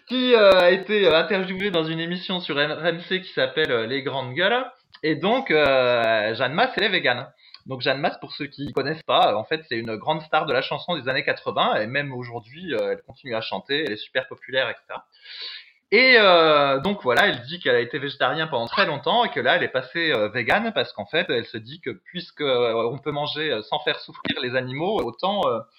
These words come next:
ne pas les faire souffrir. Et donc, elle répondait très bien à toutes les questions. En plus d'être végane, d'ailleurs, elle est minimaliste, donc ça fait plein de trucs en commun que je partage avec elle. Donc le minimalisme, d'ailleurs, à aparté, Rudy, en fait, c'est ceux qui, euh,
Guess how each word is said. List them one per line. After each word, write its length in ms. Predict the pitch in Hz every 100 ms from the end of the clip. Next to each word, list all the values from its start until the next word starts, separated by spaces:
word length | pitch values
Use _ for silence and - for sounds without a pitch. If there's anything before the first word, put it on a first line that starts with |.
| _
ne 120 | 131 143
pas 120 | 226
les 100 | 180
faire 140 | 233
souffrir. 360 | - 185 - 104 _ - - - - - -
Et 120 | 208
donc, 360 | 247 233 - 131 110 _ - -
elle 200 | 139 135
répondait 540 | 131 123 170 160 151
très 200 | 156 175
bien 140 | 160 160
à 60 |
toutes 220 | 131 160 -
les 80 |
questions. 420 | 135 123 - 302 - - -
En 120 | 127
plus 360 | - 175 180 -
d'être 260 | 127 131
végane, 320 | 131 135 156
d'ailleurs, 240 | 123 131 120
elle 80 | 113
est 40 |
minimaliste, 680 | 123 160 151 151 190 - -
donc 260 | 92 110
ça 140 | - 104
fait 120 | 104
plein 160 | - 147
de 60 |
trucs 280 | - 151 -
en 120 | 113
commun 280 | 104 127 127
que 160 | - 107
je 80 | -
partage 340 | 113 - 139
avec 160 | 110 -
elle. 180 | 240 247 - - -
Donc 160 | 131
le 60 | 214
minimalisme, 600 | 208 202 185 180 269 160
d'ailleurs, 300 | 127 143 202
à 80 | -
aparté, 440 | 143 147 - 220
Rudy, 260 | 196 139 196 - - -
en 140 | 139
fait, 160 | 202 220
c'est 100 | -
ceux 400 | 185 - 226 240 240 226
qui, 360 | 190 208 214 208
euh, 580 | 170 151 143 143 147